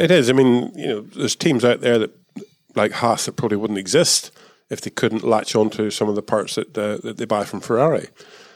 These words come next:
Um, and, and it's a fine line. I mean, I, I genuinely,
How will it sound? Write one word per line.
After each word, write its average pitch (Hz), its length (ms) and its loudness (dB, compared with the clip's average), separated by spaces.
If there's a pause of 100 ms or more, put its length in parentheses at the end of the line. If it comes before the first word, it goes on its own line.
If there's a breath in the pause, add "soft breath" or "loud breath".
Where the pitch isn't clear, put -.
(140 loud breath)
Um, 113 320 -4 (480 loud breath)
and, 180 140 2
and 185 220 2
it's 180 140 2
a 165 60 2
fine 170 300 4
line. 131 300 6
I 131 40 4
mean, 135 140 6
I, 147 280 2
I 135 40 2 (200)
genuinely, 127 880 4